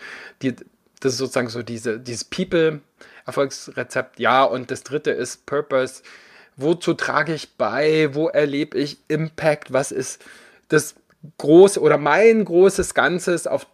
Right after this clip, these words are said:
das mein Tun und Sein vielleicht auch ein Stück weit einzahlt? Sei es im Privaten, ähm, wa-, was tue ich für Freunde, Freundinnen? Sei es, dass ich Mitarbeitende, Azubis voranbringe im Job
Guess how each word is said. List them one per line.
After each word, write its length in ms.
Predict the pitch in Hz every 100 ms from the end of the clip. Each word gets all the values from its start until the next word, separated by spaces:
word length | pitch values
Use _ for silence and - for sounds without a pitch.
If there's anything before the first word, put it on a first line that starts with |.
| _
das 280 | 147 143 -
mein 380 | 147 139 160 170
Tun 280 | - 160 170
und 180 | 131 131
Sein 260 | 127 143
vielleicht 260 | - 127 -
auch 120 | -
ein 120 | 135
Stück 340 | - - 175 147
weit 260 | 139 131
einzahlt? 720 | - 123 139 - 135 123 120 - _ _ - -
Sei 280 | - 123 127
es 220 | 135 - _ _ _ _ - -
im 140 | - 156
Privaten, 880 | 156 135 117 135 - 151 139 139 139 -
ähm, 560 | 139 135 127 120 127 120 _ _ _ _ - -
wa-, 300 | - 123 135 135
was 160 | 135
tue 180 | - 135
ich 80 | 127
für 140 | 147
Freunde, 480 | 131 - 120 127 123
Freundinnen? 640 | - 123 127 120 117 117 - - -
Sei 280 | - 127 123
es, 240 | 131 - _ _ - - 98 - _ _ _ _ _ _ _
dass 200 | 131 123
ich 200 | 143 -
Mitarbeitende, 1400 | 143 170 151 143 139 139 143 143 131 135 127 127 123 123 -
Azubis 720 | 135 131 - 180 156 156 151
voranbringe 640 | - 139 135 143 135 135 135
im 160 | 123
Job 300 | - 127 -